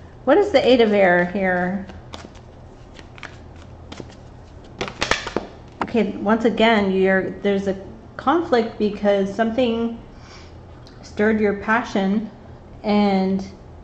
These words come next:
woke you up a little bit and made you realize, like, "Okay, I need to make a decision." What is the Ace of Air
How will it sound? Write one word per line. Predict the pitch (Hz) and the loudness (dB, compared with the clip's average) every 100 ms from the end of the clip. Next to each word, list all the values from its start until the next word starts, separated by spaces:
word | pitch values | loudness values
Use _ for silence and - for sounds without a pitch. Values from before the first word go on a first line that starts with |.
| - - - - - - - - | -20 -20 -20 -20 -20 -20 -16 0
woke | 202 220 220 | 6 6 4
you | 226 214 | 0 4
up | 202 185 - | 6 4 4
a | |
little | 185 185 180 | 0 0 0
bit | 175 165 - - | 0 -2 -4 0
and | 196 196 190 | 2 4 4
made | 196 202 196 | 2 2 0
you | 196 | 2
realize, | 208 202 190 180 180 | 2 4 4 4 0
like, | 190 185 180 185 - | 2 2 2 -4 -4
"Okay, | 226 226 202 190 202 196 - - | -4 0 0 0 0 -2 -4 -6
I | 202 | -2
need | 214 269 262 | 2 2 2
to | 226 | 0
make | 208 | 0
a | 196 | 0
decision." | 190 185 220 220 185 185 185 180 - - - - - - - - - - - - - - | -2 -2 2 2 2 -2 -6 -8 -14 -18 -18 -18 -16 -16 -16 -18 -20 -20 -16 -16 -18 -12
What | 214 247 | 2 4
is | 294 | 4
the | 247 226 | 2 4
Ace | 240 233 | 2 2
of | 208 | 0
Air | 208 202 185 190 190 | 4 4 4 2 -4